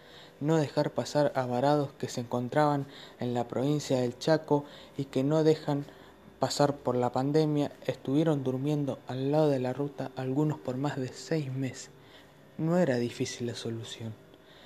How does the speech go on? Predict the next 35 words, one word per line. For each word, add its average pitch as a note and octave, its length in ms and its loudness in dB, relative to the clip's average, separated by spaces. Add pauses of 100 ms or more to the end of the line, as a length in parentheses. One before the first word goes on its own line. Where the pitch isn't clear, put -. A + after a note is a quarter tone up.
(300)
hacerles C#3+ 580 -2
hisopados A2+ 800 -8
y C3 60 -2
llevarlos C3+ 540 -2
a B2 40 -10
centro C3+ 400 -2
de B2 80 2
aislamiento. B2 600 -4 (320)
Y B2+ 60 -4
allí - 240 -2
vamos D3 320 0
a B2+ 40 -2
otro C3+ 260 -6
punto, C#3 480 -4 (400)
la B2 160 -6
situación D3+ 800 -2
de C3 160 0
estos C3+ 320 -6
centros C3+ 480 -6
que - 180 -10
son C3+ 380 -6
inhumanos, C3 680 -6 (400)
dejándolos D3+ 580 -4
allí C#3+ 320 -6
por C3 300 -4
hasta B2+ 280 -8
más C#3 220 -4
de C#3 140 -2
treinta D3+ 500 -2
días, B2+ 420 -6 (360)
cuando B2 260 -6
la C3 140 0
O D3 100 0
M C#3+ 240 -2
S C#3+ 320 -6